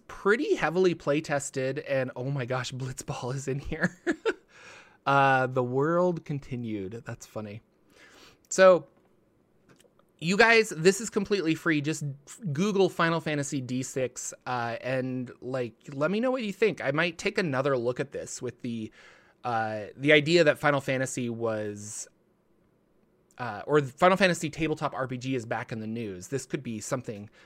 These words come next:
of interest to take a look at again. Um, but I like, I like,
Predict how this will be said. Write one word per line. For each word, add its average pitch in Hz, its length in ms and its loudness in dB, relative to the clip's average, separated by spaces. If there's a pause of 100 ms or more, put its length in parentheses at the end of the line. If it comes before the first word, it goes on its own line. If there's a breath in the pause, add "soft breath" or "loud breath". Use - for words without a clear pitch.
(200 soft breath)
of 170 160 6
interest 147 480 -4
to 135 60 -10
take - 200 -10
a 107 60 -8
look 127 200 -6
at 107 120 -8
again. 95 400 -12 (560 loud breath)
Um, 127 240 -4
but 151 120 0
I 190 120 4
like, 220 280 0 (160)
I 156 120 -2
like, 196 440 -2